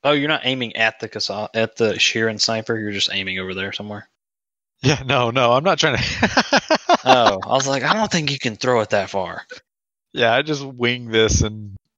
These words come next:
Speaker 2: clip him.
Speaker 1: Okay,
Speaker 2: done.
Speaker 1: you're ju-, you're just throwing this to the other side of the street.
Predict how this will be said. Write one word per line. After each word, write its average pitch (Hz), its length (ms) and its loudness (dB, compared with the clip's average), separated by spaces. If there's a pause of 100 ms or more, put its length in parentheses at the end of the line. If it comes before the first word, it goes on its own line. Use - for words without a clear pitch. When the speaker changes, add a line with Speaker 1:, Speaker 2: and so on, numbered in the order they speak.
(120)
Speaker 2:
clip 117 280 0
him. 95 180 -6 (280)
Speaker 1:
Okay, 113 100 2
Speaker 2:
done. 95 220 0
Speaker 1:
you're 123 140 -2
ju-, 113 160 -8
you're 120 140 0
just 123 220 -4
throwing 117 360 0
this 107 260 -2
to 104 80 -4
the 101 120 0
other 101 120 0
side 98 240 0
of 92 120 -6
the 90 260 -6
street. - 400 -4